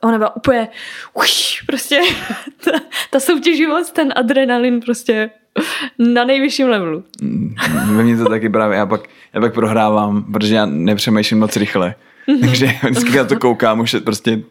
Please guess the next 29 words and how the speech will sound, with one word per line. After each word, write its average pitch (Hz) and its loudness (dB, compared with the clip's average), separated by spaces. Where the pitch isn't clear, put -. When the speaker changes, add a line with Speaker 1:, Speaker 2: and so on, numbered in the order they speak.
Speaker 2:
no. 185 0
Anička 120 2
mi 113 0
přijde, 113 0
miluje, 113 2
miluje, 110 2
miluje 110 2
to 107 -2
Ligretto 95 2
a 85 2
já 90 -2
to 98 -6
fakt 98 -4
prostě - -4
jako 95 0
Speaker 1:
Ježiš, 220 -2
to 196 -4
si 196 -8
s - -6
ním 190 0
Speaker 2:
jako 196 0
Speaker 1:
musím 98 2
zahrát. 101 -8
Speaker 2:
ne, 117 2
strašný, 113 -2
strašný 98 0
to 82 -2
je, 76 -2
no. - -8